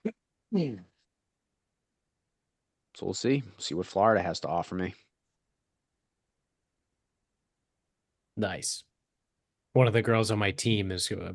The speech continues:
Speaker 2: girls, women, one of the women on my team, I think she's, like, forty. Um, she's going to Jacksonville this weekend for, for work. <laughs> But Flor-, Florida's gonna be, be full of, full of fucking massholes this weekend.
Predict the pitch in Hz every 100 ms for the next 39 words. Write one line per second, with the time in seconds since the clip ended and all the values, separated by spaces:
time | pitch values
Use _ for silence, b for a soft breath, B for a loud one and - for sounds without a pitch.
0 | 95 90 87 - 117 104 95 87 85 -
1 | - 110 95 90 98 95 87 85 85 -
2 | 85 85 104 - 98 - 101 90 87 -
3 | 92 92 90 b b b b - 101 95
4 | 90 90 85 - _ _ - 135 113 98
5 | 101 98 - 87 - 90 _ _ 101 90
6 | 101 87 95 87 - 101 87 85 _ -
7 | 143 104 98 90 - - _ _ _ 214
8 | - 226 226 233 - - - - _ 101
9 | 90 - _ _ _ _ _ _ _ _
10 | _ _ _ _ _ _ _ _ _ _
11 | _ _ _ _ - 127 120 - - 143
12 | 143 143 131 131 120 135 113 123 117 -
13 | - 160 170 143 - 175 202 143 196 175
14 | 175 185 196 190 151 139 139 131 170 -
15 | 127 110 110 98 104